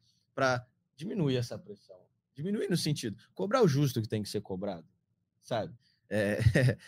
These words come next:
é, é, cobrar o, pelo que ele tem que ser cobrado e pronto, não, não ser exagerado. Então, assim, é, é,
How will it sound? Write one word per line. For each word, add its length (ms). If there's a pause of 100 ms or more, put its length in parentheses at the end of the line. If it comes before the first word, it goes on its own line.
(140)
é, 220
é, 60
cobrar 580
o, 180 (220)
pelo 240
que 160
ele 140
tem 160
que 60
ser 120
cobrado 400
e 20
pronto, 440
não, 320
não 180
ser 200
exagerado. 580 (320)
Então, 280
assim, 380 (300)
é, 360
é, 460